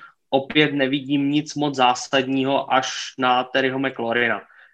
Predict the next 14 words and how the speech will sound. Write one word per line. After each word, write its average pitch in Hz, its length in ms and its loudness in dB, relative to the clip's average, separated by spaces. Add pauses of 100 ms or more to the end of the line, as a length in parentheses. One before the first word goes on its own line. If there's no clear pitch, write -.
což - 220 -4
je 131 140 4
fenomenální 147 760 -2
receiver, 139 500 -6
na, 139 100 0
ale 135 360 0 (320)
obávám 135 420 2
se, 143 140 -8
že 143 140 -4
Alex 135 320 -2
Smith, 139 360 -6 (1000)
eh, 123 340 -2
není 135 560 -2
úplně 147 520 0